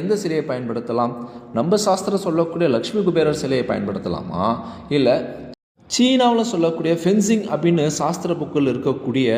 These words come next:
லாஃபிங் புத்தரை பயன்படுத்தலாமா? இந்த இரண்டுக்கும் இருக்கக்கூடிய ஒற்றுமைகள், வேற்றுமைகள் என்ன? நம்ம சாஸ்திரத்துல லக்ஷ்மி குபேரர் வந்து செல்வத்தின் திருமகளான லக்ஷ்மியிடம் ஆசி பெற்றவர்.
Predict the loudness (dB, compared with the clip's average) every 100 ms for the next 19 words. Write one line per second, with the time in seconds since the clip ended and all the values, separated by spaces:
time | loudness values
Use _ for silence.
0 | 0 -6 -12 -4 0 0 0 0 0 0
1 | 0 0 -2 -2 -4 -4 -4 -4 -2 0
2 | 4 4 4 2 0 2 2 2 0 2
3 | 2 2 2 0 2 2 0 0 -2 -2
4 | -2 -4 -6 -10 -14 -18 -20 -20 -20 -12
5 | -2 0 2 2 -2 -2 -4 -2 0 2
6 | 2 0 -6 -16 -8 -4 -2 -2 -2 0
7 | 2 2 0 -2 -2 -2 0 -2 -6 -14
8 | -18 _ -2 2 4 4 2 -2 -2 0
9 | 2 2 2 4 2 2 0 0 2 0
10 | 0 -2 0 0 0 0 0 0 -4 -4
11 | 0 0